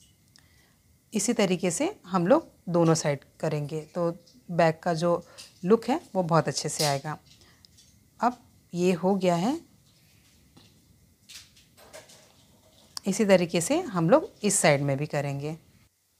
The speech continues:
ये बैग बनाना बहुत ज़्यादा आसान है। इसके लिए आप जो भी पेपर घर में अवेलेबल है आपके पास, वो पेपर आप यूज़ कर सकते हैं। अगर कुछ नहीं भी है तो आप ये न्यूज़पेपर से भी बना सकते हो।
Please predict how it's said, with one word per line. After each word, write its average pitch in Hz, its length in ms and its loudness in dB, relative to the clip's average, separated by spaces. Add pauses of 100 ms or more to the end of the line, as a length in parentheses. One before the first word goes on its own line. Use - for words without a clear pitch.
(420)
ये 208 160 0
बैग 196 260 2 (320)
बनाना 170 440 0
बहुत 170 320 -2
ज़्यादा 160 280 -2
आसान 156 500 -4
है। 156 120 -8 (400)
इसके 226 280 -2
लिए 208 120 -2
आप 196 360 2
जो 180 260 -2
भी 190 160 0
पेपर 196 460 -2 (180)
घर 175 180 -2
में 180 200 0
अवेलेबल 165 560 0
है 180 60 -2
आपके 175 320 -2
पास, 190 360 -12 (160)
वो 175 80 -8
पेपर 165 340 -6
आप 202 120 -2 (160)
यूज़ 160 240 -6
कर 156 100 -10
सकते - 380 -12
हैं। 151 100 -12 (420)
अगर 170 320 0 (340)
कुछ 190 540 -6
नहीं 175 260 0
भी 226 160 0
है 240 220 -4 (140)
तो - 120 -14
आप 202 280 -4
ये 269 300 -6
न्यूज़पेपर 165 460 -4
से 151 140 -8
भी 240 120 -2
बना 147 260 -2
सकते - 340 -12
हो। 143 200 -14